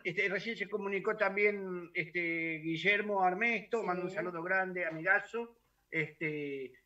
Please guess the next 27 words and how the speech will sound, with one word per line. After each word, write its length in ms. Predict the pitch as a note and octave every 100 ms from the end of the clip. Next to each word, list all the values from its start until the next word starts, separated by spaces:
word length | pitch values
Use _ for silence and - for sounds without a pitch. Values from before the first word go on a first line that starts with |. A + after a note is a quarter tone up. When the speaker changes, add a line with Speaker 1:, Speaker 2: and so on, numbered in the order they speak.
| -
Speaker 1:
pasaje, 440 | D#3+ D#3+ D#3 -
escuchame, 640 | A#2+ - C#3+ F#3 D#3 G#2 F#2
dice, 300 | F3+ - -
escuchá, 480 | F#3+ - - D#3+ E3
Speaker 2:
Escuchame, 20 |
Speaker 1:
escuchame. 480 | - D3+ - F#3+ F3+
Speaker 2:
escuchame. 280 | - B3+ D#3
Speaker 1:
Ah, 180 | G3+ F3
la 260 | C#3+ - -
flauta. 360 | A#3+ G3+ - _ _ _ _ _
Bueno, 320 | G3+ G3 F3+ _ _
temas, 460 | A3 E3+ D#3 D#3
temas, 260 | A3 G#3 F#3
mira 220 | A3 G#3+
vos, 280 | G3 E3 -
vos 120 | G3+
sabés, 180 | G#3+ A3+
hablemos, 420 | G3+ G#3 B3+ A#3 G#3+
hablemos 340 | F3+ G#3+ A#3 G3
de 60 |
un 100 | A3
milagro 640 | G#3 G3+ E3 C3 B2+ C3+ - _ _
que 100 | E3
sucedió 440 | D#3+ D#3+ F#3+ A3+
hace 180 | G#3 -
un 140 | F#3+ G3+
rato 560 | A3+ B2+ - A2+ A#2